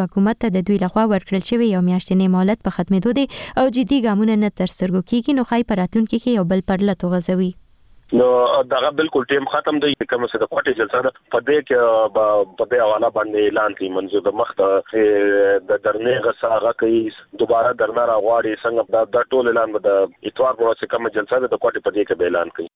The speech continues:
Speaker 1: پښتون ژغورنې غورځنګ په کراچۍ کې د یو پښتون ځوان نقیب الله مسعود تر وژنې وروسته په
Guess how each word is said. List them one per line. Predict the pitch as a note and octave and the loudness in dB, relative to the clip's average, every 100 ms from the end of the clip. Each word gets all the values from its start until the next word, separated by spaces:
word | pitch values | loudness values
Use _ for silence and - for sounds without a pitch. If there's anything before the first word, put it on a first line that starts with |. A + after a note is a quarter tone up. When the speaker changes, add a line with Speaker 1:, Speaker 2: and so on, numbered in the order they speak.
| _ _ _ _ _ C#4+ | _ _ _ _ _ -4
Speaker 1:
پښتون | - E4 E4 - | -2 -2 -2 0
ژغورنې | C4 C4 C4+ B3 | 0 0 0 0
غورځنګ | A#3 C4 C4+ | 0 -2 -2
په | A3+ | -2
کراچۍ | G#3+ G3+ B3 A#3 | 0 0 -2 -2
کې | G#3+ | 0
د | G#3 | 0
یو | A3+ | -2
پښتون | - A#3+ A3 G3+ | -2 0 0 2
ځوان | G#3+ F#3+ | 2 0
نقیب | G#3+ G3+ | 0 0
الله | F#3+ F#3 | 0 0
مسعود | F#3+ - - | 0 -2 -2
تر | F#3 F3+ | -2 0
وژنې | F3+ F#3+ F#3 F#3 - G3+ | 0 2 2 0 -2 0
وروسته | A3 A#3+ - F#3 - | 0 0 -2 -2 0
په | F#3 | 0